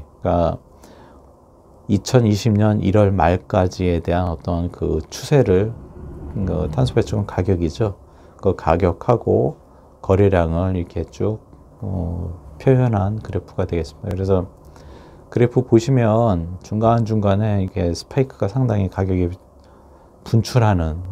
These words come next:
높게 형성된 이벤트가 있었는데, 그게 다 정부의 어떤 시장 개입, 그런 것으로 인해서 가격이 너무 높게 형성됐었을 땐 정부 개입으로 인해서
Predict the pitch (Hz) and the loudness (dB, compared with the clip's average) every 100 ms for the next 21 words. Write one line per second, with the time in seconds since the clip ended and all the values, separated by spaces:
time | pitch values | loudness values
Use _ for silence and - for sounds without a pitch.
0 | 90 85 - - 98 90 127 127 117 98 | -4 -4 -4 -2 -2 0 -2 0 0 0
1 | 90 87 80 87 - 101 87 - 101 87 | -2 -2 -2 -2 -4 -4 -4 -4 -6 -4
2 | 101 131 - - - - - - - - | 0 0 -2 -14 -20 -20 -20 -20 -20 -4
3 | 113 110 104 101 98 98 - - - - | -2 0 4 4 4 -2 -14 -20 -20 -20
4 | - 107 110 110 92 - 98 92 87 80 | -6 -2 4 4 4 2 0 0 -2 -4
5 | - 113 - 85 82 98 - _ - - | -2 -2 0 0 0 -2 -12 _ -20 -20
6 | _ - - - 98 92 90 - 90 82 | _ -20 -20 -6 0 2 2 0 -2 0
7 | 82 101 - 98 101 98 90 95 90 85 | 0 -2 -2 0 2 2 2 2 0 0
8 | 90 - - - - 92 107 - 113 101 | -4 -8 -12 -12 -2 2 2 0 0 0
9 | 101 123 127 113 95 104 87 - 113 110 | 2 0 0 0 0 -2 -8 -6 -8 -4
10 | 90 90 92 - 87 - 87 85 82 82 | -4 -2 -4 0 -2 0 -2 -2 -2 0
11 | 127 160 | -2 -2